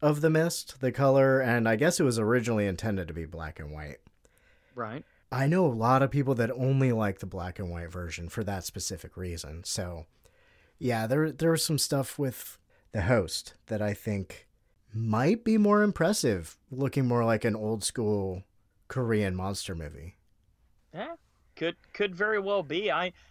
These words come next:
Speaker 2: I enjoyed the film and the storyline, but like I said, some of the graphics took me, took me out of that one a little bit.
Speaker 1: Lower budget practical effects will always get more forgiveness from me.
Speaker 2: Let me,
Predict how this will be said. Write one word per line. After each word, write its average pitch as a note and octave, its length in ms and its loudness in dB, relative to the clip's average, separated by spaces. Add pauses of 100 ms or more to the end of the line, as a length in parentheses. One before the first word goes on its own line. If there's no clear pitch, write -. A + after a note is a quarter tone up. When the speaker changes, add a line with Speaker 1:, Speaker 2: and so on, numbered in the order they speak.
(120)
Speaker 2:
I A#3+ 140 0
enjoyed F#3+ 540 -6
the D3 100 -14
film G#3 540 -12 (220)
and C#3+ 160 -8
the B2+ 40 -8
storyline, F3+ 840 -4
but B2 180 -2 (160)
like C#3+ 220 -4
I - 20 -4
said, C#3+ 320 -2
some E3+ 220 -2
of D#3+ 80 -6
the C#3 60 -2
graphics B2+ 580 -6
took - 180 -8
me, A#2+ 240 -14
took D#3+ 220 -6
me C3 100 -6
out B2 160 -4
of A2 60 -10
that A2 200 -8
one G#2 140 -14
a G#2 40 -12
little A#2+ 360 -4
bit. F#2 380 -14 (280)
Speaker 1:
Lower E3 360 8
budget C3+ 580 4
practical B2+ 540 -2
effects A#2 480 -2
will G#2+ 160 -2
always G#2+ 260 -2
get G#2+ 180 -4
more G#2+ 220 -6
forgiveness A2+ 580 -6
from B2+ 220 -4
me. B2 240 -2 (800)
Speaker 2:
Let B3+ 140 0
me, G4 40 -10